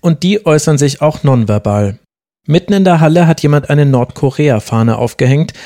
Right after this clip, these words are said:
mit der Aufschrift „Not my president“. Mindestens ein Mitglied will damit offenbar den F C Bayern mit einer Diktatur vergleichen.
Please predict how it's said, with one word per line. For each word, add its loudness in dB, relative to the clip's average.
mit -2
der 0
Aufschrift -2
„Not -2
my 0
president“. -4
Mindestens 0
ein 2
Mitglied 0
will 2
damit 0
offenbar 0
den -4
F -4
C -2
Bayern -2
mit -6
einer 0
Diktatur -6
vergleichen. -10